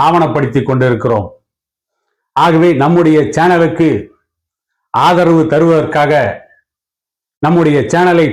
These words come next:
பார்க்கின்ற அனைவரும் நம்முடைய சேனலை சப்ஸ்கிரைப் செய்து கொள்ளுமாறு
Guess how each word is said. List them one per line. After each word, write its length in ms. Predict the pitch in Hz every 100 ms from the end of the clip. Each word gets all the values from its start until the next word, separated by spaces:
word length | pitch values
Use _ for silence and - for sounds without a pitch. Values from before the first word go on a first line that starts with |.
| 143
பார்க்கின்ற 420 | 160 - 156 147 143 107 143
அனைவரும் 440 | 160 151 151 139 - _ _ _ _ _ _ -
நம்முடைய 360 | 143 151 147 135 117
சேனலை 360 | 160 175 160 156 -
சப்ஸ்கிரைப் 480 | 156 156 180 175 -
செய்து 180 | 156 151
கொள்ளுமாறு 460 | 143 135 135 135